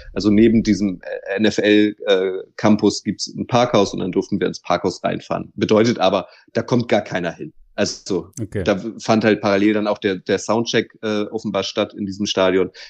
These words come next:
Speaker 1: Da, da kommt gar keiner hin. Also eigentlich. Also das ist, äh, ein Hochsicherheitsgebiet, da hast du eigentlich gar keine Chance.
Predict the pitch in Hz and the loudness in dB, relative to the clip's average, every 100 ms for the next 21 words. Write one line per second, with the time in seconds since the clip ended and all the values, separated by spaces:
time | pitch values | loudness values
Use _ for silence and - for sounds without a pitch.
0 | - 104 - 110 - 107 104 98 - 87 | -2 0 2 -2 2 0 0 -4 -4 -4
1 | 85 78 - _ 87 92 87 85 - - | -4 -8 -12 _ -2 2 2 0 -8 -14
2 | - _ - - _ 101 92 95 - - | -16 _ -20 -20 _ -4 -2 -2 -4 -8
3 | - - - 87 82 - 101 95 104 - | -6 -6 -4 -4 -4 -6 -4 -2 -2 -2
4 | 95 90 95 87 - 78 - 85 87 - | -2 0 0 -2 -4 -6 0 0 2 -2
5 | - 87 - - 85 85 85 - 90 - | -2 -4 -6 -4 -4 -2 -4 -2 -2 -4